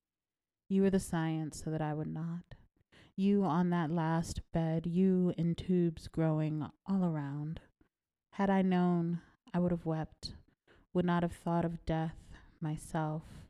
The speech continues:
had not an autopsy, a fistula, your cells.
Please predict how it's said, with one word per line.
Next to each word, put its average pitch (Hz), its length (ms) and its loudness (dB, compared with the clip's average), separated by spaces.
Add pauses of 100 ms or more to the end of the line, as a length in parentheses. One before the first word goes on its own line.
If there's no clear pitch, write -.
(560)
had 190 160 2
not 180 260 2
an 180 120 2
autopsy, 165 960 -2 (800)
a 170 60 -2
fistula, 156 760 -8 (760)
your 165 140 -4
cells. 156 680 -10